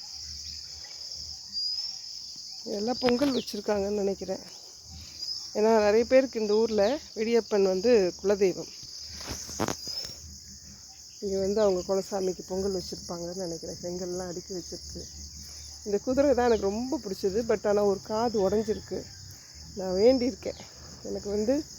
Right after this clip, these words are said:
ஒரு சில விஷயங்கள் நடந்தா தான் பண்ணுவேன்னு இல்ல, பண்ணுவேன்.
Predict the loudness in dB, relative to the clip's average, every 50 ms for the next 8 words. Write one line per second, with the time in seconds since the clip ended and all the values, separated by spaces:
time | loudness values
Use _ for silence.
0 | -18 -18 -16 -16 -16 -14 -12 -8 -8 -8 -6 -4 -2 0 0 0 0 0 0 0
1 | 2 2 4 4 4 4 4 2 0 -4 -8 -10 -14 -16 -16 -16 -16 -16 -14 -14
2 | -14 -16 -16 -16 -16 -14 -14 -14 -14 -10 -4 -2 0 2 4 4 6 6 6 6
3 | 6 4 4 4 6 6 8 8 8 8 8 8 6 6 4 2 2 0 -2 -6
4 | -14 -14 -14 -10 -6 -2 0 2 4 6 6 4 4 0